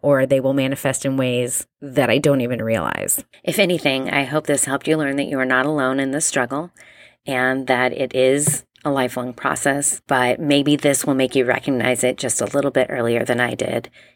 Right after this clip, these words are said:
and you can start making some healthy changes. I'll be back next week.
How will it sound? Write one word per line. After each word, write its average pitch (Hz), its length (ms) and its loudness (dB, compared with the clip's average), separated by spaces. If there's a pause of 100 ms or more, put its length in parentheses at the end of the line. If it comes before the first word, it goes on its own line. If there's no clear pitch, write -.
(180)
and 120 600 -2 (240)
you 120 200 0
can 117 480 -4
start 123 320 0
making 113 300 -4
some 117 140 -2
healthy - 280 -4
changes. - 600 -10
I'll 135 80 -2
be 139 120 0
back 135 260 0
next 147 320 0
week. 131 280 2